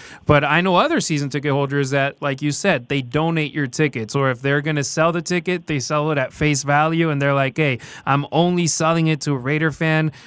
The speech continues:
for what I bought it for, but it has to be a Raider fan to come out to the game out here in Las Vegas and support the Raiders." So it's great that there's organizations like you.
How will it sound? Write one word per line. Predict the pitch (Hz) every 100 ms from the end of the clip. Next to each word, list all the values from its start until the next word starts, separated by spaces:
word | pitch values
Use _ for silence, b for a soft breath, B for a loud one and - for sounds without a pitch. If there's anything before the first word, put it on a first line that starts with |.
| B
for | - 139
what | 120 123
I | 135 170
bought | 151 180 185
it | 180
for, | 185 180
but | 151
it | 127 123
has | 143 175 156
to | 156
be | 165
a | 160
Raider | 156 151 143
fan | - 139
to | 127
come | - 143
out | 143 139 143 B B
to | - 151 135 131 127 123 120
the | 123 143
game | 156 156
out | 147 135
here | 131 135
in | 135
Las | 135 131
Vegas | 143 135 135 -
and | 143 151 151
support | 151 131 147 143
the | 147
Raiders." | 135 139 143 143
So | 131 139 127 B B
it's | 156 -
great | 180 185
that | 180 156
there's | 180 165
organizations | 170 165 160 175 175 180 160
like | 175 151
you. | 175 185